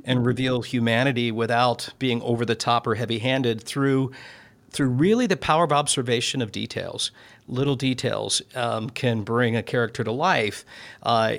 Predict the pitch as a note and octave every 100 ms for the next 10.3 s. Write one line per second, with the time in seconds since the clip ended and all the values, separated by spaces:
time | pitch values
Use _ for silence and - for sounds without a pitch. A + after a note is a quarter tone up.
0 | - B2+ A#2+ - B2+ C3 C3 - C3 A#2
1 | - A#2 - F#3 - B2+ B2+ - E3 F3
2 | D3 B2+ - F3 F3 - F3 D#3+ C3+ C3+
3 | B2 A#2+ - D#3+ D#3+ C#3+ A#2 - - -
4 | - - D3 C3+ C3 B2+ B2 A#2+ B2+ D3
5 | C#3+ A#2+ A#2+ C#3 C#3+ A#2+ B2 C3+ - B2+
6 | A#2 A#2 B2+ A2+ A2 G#2+ A2+ A2+ - A2+
7 | A2+ B2 A#2+ C3+ A2 G#2+ - B2+ C3 B2+
8 | B2+ D3+ F#3+ F3+ C#3+ - C#3 C#3+ D3 B2+
9 | A#2 - - B2+ C3 B2 A#2 - C3 C3+
10 | A#2+ -